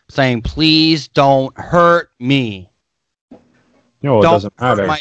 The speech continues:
Speaker 1: business." And they didn't care. They burned 'em down. Every, indiscriminate, just pick 'em. And then, like, when you, st-, it got so bad, dude. This, it looks like the sixties again. Black-owned business. So you don't burn their building down.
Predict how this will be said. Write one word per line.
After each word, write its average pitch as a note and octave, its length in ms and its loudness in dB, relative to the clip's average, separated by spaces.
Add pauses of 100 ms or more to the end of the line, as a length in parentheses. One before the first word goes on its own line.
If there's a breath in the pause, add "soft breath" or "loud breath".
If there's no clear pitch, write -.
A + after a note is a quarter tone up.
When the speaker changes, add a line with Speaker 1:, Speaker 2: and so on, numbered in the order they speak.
Speaker 1:
business." C#3 440 -14
And C3 120 -8
they B2+ 100 -6
didn't C#3+ 320 -6
care. D3 420 -2
They A#2+ 140 -8
burned B2 360 -6
'em D#3+ 80 -4
down. B2+ 540 -2
Every, A#2 220 0 (180)
indiscriminate, C3+ 800 -2
just A2 220 -12 (200)
pick C3 220 0
'em. C3 220 0 (340 loud breath)
And C3 140 0
then, D3 120 2
like, C#3+ 180 2
when C#3+ 160 0
you, D#3+ 100 0
st-, - 180 -10
it D3+ 120 -4
got F3+ 180 0
so G3+ 160 -2
bad, C#3 380 -2
dude. G3+ 200 -4
This, D3+ 240 -8
it G3+ 120 -2
looks G#3+ 260 -2
like A#3+ 140 -4
the F#3 80 -8
sixties F3+ 400 -8
again. B2 280 -4 (280)
Black-owned F#3+ 580 0
business. B2+ 640 -6 (480)
So - 140 -4
you D#3+ 160 -4
don't D#3 340 0
burn D#3+ 300 2
their C#3+ 160 0
building B2 380 -2
down. F#2 280 -14